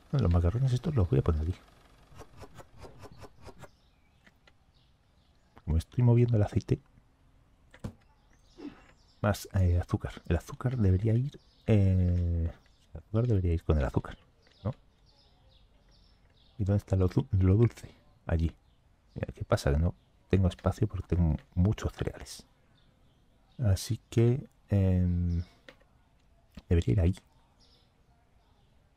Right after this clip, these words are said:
El arroz no debería ir aquí. Así que no sé dónde mover esto. De,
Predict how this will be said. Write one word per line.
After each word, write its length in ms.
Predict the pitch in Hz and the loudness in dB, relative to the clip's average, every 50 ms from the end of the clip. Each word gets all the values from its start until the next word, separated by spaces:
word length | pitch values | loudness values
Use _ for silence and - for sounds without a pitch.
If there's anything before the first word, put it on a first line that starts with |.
| _ _ _ _ _ _ _ - - - _ _ _ _ _ _ _ - - _ _ _ _ _ _ _ _ - | _ _ _ _ _ _ _ -20 -20 -20 _ _ _ _ _ _ _ -20 -20 _ _ _ _ _ _ _ _ -2
El 120 | - 82 80 | 0 2 2
arroz 260 | 78 82 98 101 113 | 2 2 2 2 2
no 180 | 104 92 92 85 | 4 4 6 6
debería 280 | 85 82 80 82 80 | 6 6 6 4 4
ir 120 | 78 73 - | 4 2 2
aquí. 220 | 78 - - 139 - _ _ _ _ _ _ _ _ _ _ _ _ _ _ _ _ _ _ _ _ _ _ _ _ - | -2 -2 -4 -10 -10 _ _ _ _ _ _ _ _ _ _ _ _ _ _ _ _ _ _ _ _ _ _ _ _ -2
Así 400 | - 80 - - - - 98 - _ - | -2 -2 -2 -2 -4 -4 -6 -6 _ -6
que 340 | - 113 113 113 113 120 - _ _ _ _ _ _ _ _ | -2 0 2 2 0 0 -4 _ _ _ _ _ _ _ _
no 140 | - 101 98 | -2 0 0
sé 120 | - - - | 0 -2 -2
dónde 260 | 87 85 82 82 - _ _ _ _ _ - | -2 0 0 0 -2 _ _ _ _ _ -4
mover 220 | 92 82 80 - _ _ - | -2 -2 -2 -4 _ _ -20
esto. 240 | - - - - | -20 -14 -6 -4
De, 100 | 85 - | -4 -4